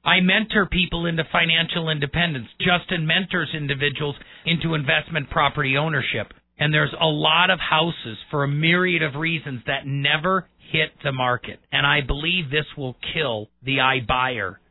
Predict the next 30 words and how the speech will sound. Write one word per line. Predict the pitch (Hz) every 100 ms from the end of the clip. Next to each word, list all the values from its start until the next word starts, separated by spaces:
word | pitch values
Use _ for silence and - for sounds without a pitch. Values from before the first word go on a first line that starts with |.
| _ -
services, | 135 113 104 123 104
at | 139 127
least | 131 160 190 -
for | -
the | 165
next | 151 143 - -
twenty-four, | 160 160 156 - 147 139 139 - - _
thirty-six, | 165 156 156 147 - 143 139 - -
sixty | 160 - - 127
months. | 180 160 - - - _ _ -
So |
you | 185
need | 175 220
to | 180
plan | - - 180 180 190
like | 170 160 -
the |
market | 147 143 151 - 160 - -
is | 151 143
going | 131 156 147
to | 131
change, | - 143 147 190 - - _ -
but | 160 -
you | 160
need | 160
to | 151 - -
keep | 160 -
your | 151 135
heart | - 151 143 - -
pure | 196 190 151